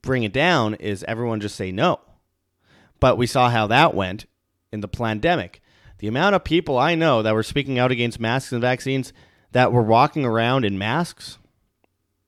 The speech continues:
because they were told so, 'cause they wanted that convenience, they wanted to go to that restaurant, they wanted to go to that store,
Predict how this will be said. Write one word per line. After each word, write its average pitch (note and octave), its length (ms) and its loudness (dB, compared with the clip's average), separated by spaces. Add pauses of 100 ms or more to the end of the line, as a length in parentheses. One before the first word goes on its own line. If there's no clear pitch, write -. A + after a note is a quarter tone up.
(600)
because - 260 -16
they F#2+ 80 -8
were G2 80 -4
told A2+ 320 -4
so, C#3 280 -4 (520)
'cause - 80 -20
they F#2 80 -8
wanted F#2 300 -2
that G2+ 160 -4
convenience, A2 560 -4
they F2 100 -4
wanted F2+ 220 -4
to F#2 80 -16
go G2 100 -4
to G2 60 -6
that G2 160 -2
restaurant, C#3 560 -2
they F#2 40 -6
wanted F#2 280 -10
to G2 40 -16
go F#2+ 120 -2
to F#2 80 -8
that F#2 180 -6
store, D3 400 -2